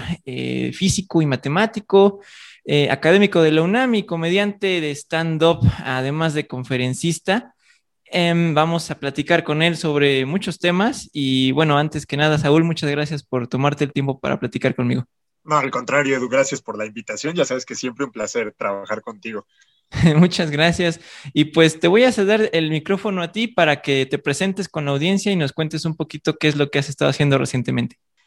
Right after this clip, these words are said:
Speaker 2: Sí, pues mira, creo que lo resumiste muy bien. Soy básicamente científico, particularmente matemático y físico, que también es estandopero, ¿no? Entonces, prácticamente todos mis proyectos se enfocan en combinar ciencia con comedia.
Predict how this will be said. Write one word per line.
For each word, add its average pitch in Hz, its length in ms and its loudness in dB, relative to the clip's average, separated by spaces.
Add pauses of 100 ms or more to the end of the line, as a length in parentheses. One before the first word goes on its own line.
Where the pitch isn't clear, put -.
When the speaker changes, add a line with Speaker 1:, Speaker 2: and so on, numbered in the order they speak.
(100)
Speaker 2:
Sí, 226 200 -4
pues 202 160 0
mira, 220 220 2
creo 220 160 -2
que 233 100 -4
lo 175 100 4
resumiste 143 960 -4
muy 151 260 -2
bien. 151 360 -4
Soy 156 300 2
básicamente 139 720 -2
científico, 156 840 -2
particularmente 120 760 -6
matemático 113 640 -6
y 110 80 -10
físico, 175 480 -4
que 139 360 -4 (400)
también 139 280 -2
es 151 120 0
estandopero, 110 680 -4
¿no? 147 120 -6
Entonces, 170 420 -4
prácticamente 202 500 0
todos 202 300 4
mis 160 440 -4 (540)
proyectos 165 520 2
se 143 60 -4
enfocan 147 440 0
en 117 100 -6
combinar 127 640 -2
ciencia 151 500 0
con 113 200 -14
comedia. 139 540 0